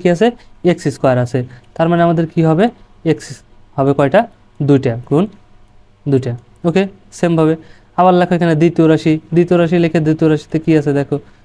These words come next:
টেন এ স্কয়ার, তারপরে কি আছে? বি ওয়াই স্কয়ার, ঠিক আছে? বি ওয়াই স্কয়ার। সেমভাবে আমরা কি করবো? এগুলোকে উৎপাদকে ভাঙবো। তাহলে এখানে দশ আছে, এখন আমরা কিভাবে ভাঙতে পারি দেখো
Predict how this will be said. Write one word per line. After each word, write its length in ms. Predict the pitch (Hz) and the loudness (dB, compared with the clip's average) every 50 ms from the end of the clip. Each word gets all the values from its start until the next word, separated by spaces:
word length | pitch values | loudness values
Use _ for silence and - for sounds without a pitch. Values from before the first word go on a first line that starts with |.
| _ _ _ _ | _ _ _ _
টেন 160 | - 156 170 202 208 202 - - - _ _ _ _ _ _ _ _ - | 0 0 0 0 -4 -10 -16 -20 -20 _ _ _ _ _ _ _ _ -6
এ 120 | - 151 147 143 147 143 - | -2 2 2 2 2 0 -2
স্কয়ার, 320 | - - 156 156 170 208 208 - - _ _ _ _ _ _ - - | -2 0 2 4 4 2 0 -2 -12 _ _ _ _ _ _ -6 -2
তারপরে 260 | 143 139 139 151 143 143 | -2 -2 0 -2 -2 0
কি 60 | 151 151 151 | 0 0 0
আছে? 160 | 143 - 185 208 214 214 - - _ _ _ _ _ _ - 147 139 131 127 | 0 0 -4 -4 -4 -6 -12 -20 _ _ _ _ _ _ -6 -4 -4 0 2
বি 140 | 147 147 160 196 202 160 | 4 4 4 4 4 4
ওয়াই 180 | 143 135 131 127 123 127 | 2 2 2 0 -2 -4
স্কয়ার, 220 | - - 135 123 123 127 - | -4 -2 -2 -2 -2 -2 -2
ঠিক 100 | 170 160 185 | -2 -2 -2
আছে? 140 | 180 - 196 196 196 - - - - - _ - 143 | -2 -2 -4 -4 -4 -8 -18 -20 -20 -16 _ -2 0
বি 100 | 156 196 240 233 - - - - _ _ - - - _ - - - - - | 2 2 2 0 -4 -14 -20 -20 _ _ -20 -20 -20 _ -20 -20 -20 -4 0
ওয়াই 160 | 175 165 156 147 143 | 2 2 2 2 0
স্কয়ার। 220 | - - 139 123 123 - - - - - - - - | 0 0 0 0 0 -4 -12 -20 -20 -20 -20 -20 -6
সেমভাবে 340 | - 180 180 180 180 180 180 175 | -4 -2 0 2 2 2 2 2
আমরা 120 | 175 175 175 - | 0 -2 -4 -4
কি 60 | - - | -4 -4
করবো? 140 | - 185 226 214 | 0 2 2 4
এগুলোকে 240 | 170 156 156 151 156 151 | 4 2 2 2 2 0
উৎপাদকে 340 | 147 - 143 127 131 127 131 127 | 0 0 -2 -2 0 0 0 0
ভাঙবো। 220 | 127 127 123 120 120 123 - - - - | 0 0 0 -2 -4 -6 -10 -16 -20 -8
তাহলে 140 | _ - 180 180 | _ 0 2 2
এখানে 160 | 190 190 180 160 | 2 2 2 2
দশ 120 | 175 170 160 - 160 | 2 0 0 -2 -6
আছে, 160 | - - 170 160 160 160 - _ _ - - | -4 -2 -2 -2 -2 -4 -10 _ _ -4 -2
এখন 120 | 160 175 175 175 | 0 2 2 2
আমরা 120 | 175 175 175 | 0 0 0
কিভাবে 240 | - 175 170 170 165 160 | 0 0 2 2 2 2
ভাঙতে 180 | 160 160 156 160 156 | 0 0 -2 0 0
পারি 140 | 160 156 156 160 | 2 2 2 2
দেখো 140 | 160 160 | 0 0